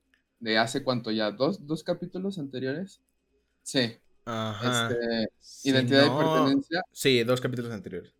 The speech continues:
Speaker 1: Sí, ese es de documentales hechos en Guanajuato. Y, pues, eh, hasta ahorita es como un catálogo un poco pequeño. No sé si, si planeen subir más,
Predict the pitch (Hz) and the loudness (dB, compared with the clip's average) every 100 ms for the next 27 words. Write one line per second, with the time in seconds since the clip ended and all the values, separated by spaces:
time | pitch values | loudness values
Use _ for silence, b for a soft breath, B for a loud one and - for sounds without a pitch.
0 | _ _ _ _ - - 123 117 135 139 | _ _ _ _ -8 0 0 2 0 0
1 | 147 143 139 139 139 - 139 143 139 135 | 2 4 4 4 0 0 2 4 2 0
2 | 123 123 120 139 143 147 156 - 139 135 | -2 -2 2 2 2 -2 -4 -6 -8 -6
3 | 135 123 120 113 110 143 156 180 - _ | -8 -6 -4 -2 0 -2 -2 -10 -14 _
4 | _ _ _ _ _ _ 135 135 139 143 | _ _ _ _ _ _ 2 4 6 6
5 | 143 131 131 127 127 - - - - 143 | 4 2 2 2 0 -10 -18 -16 -2 2
6 | 143 147 143 131 139 143 151 151 143 135 | 4 2 2 2 2 2 0 -2 0 2
7 | 139 143 135 135 131 135 131 135 139 127 | 2 0 0 0 0 -2 -4 -4 -4 -4
8 | 120 143 151 170 226 220 131 127 131 127 | -6 -2 -2 -2 -4 -2 -2 -2 0 0
9 | 127 - 127 123 117 110 107 - _ _ | -2 -4 0 0 0 0 -2 -8 _ _
10 | - 113 113 110 107 120 117 127 139 143 | -8 -4 -2 -2 -4 -4 0 2 2 0
11 | 135 123 117 120 131 185 - | -2 -2 -2 -2 -2 -4 -8